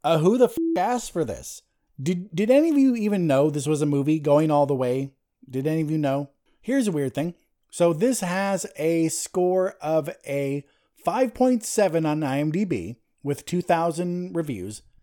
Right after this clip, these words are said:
Again, random people, who, who gives a shit, right? You know I hate Rotten Tomatoes.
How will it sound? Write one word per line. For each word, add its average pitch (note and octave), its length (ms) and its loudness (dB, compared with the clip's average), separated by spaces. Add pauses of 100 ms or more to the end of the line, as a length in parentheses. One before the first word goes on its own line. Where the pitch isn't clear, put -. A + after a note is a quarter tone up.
(140)
Again, F#3+ 460 -2
random F3 340 -2
people, C#3+ 300 -4
who, D#3 220 -2
who D3+ 180 -4
gives C3+ 180 -6
a B2 60 -6
shit, - 80 -8 (220)
right? A#2 260 -8 (460)
You F3 120 0
know G#3+ 220 6
I B3 120 4
hate F#3+ 280 -2
Rotten E3 240 0
Tomatoes. A#2+ 600 -4